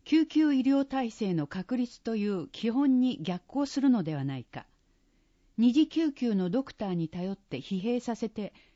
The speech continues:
どうするのか。三百六十五日、二十四時間を目指して充実を図っていくには、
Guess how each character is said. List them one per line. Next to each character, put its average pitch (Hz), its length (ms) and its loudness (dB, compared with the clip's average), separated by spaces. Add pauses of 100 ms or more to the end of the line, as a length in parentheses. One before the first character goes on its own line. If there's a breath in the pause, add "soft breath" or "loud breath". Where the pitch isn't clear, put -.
(160 soft breath)
ど 277 140 2
う 262 40 0
す - 160 -8
る 165 100 -2
の 151 120 -2
か。 - 220 -20 (760)
三 285 260 2
百 240 260 0
六 196 220 -6
十 240 200 -2
五 240 140 -2
日、 185 440 -2 (220)
二 294 160 10
十 277 220 4
四 208 140 0
時 269 140 -2
間 214 260 -2
を 175 80 0
目 175 100 0
指 180 180 -4
し - 140 -16
て 156 180 -8 (300 soft breath)
充 247 220 2
実 269 320 0
を 254 60 2
図 233 80 -8 (160)
っ 262 80 -2
て - 180 -8
い 170 80 -4
く 196 160 -6
に 165 120 0
は、 147 180 -10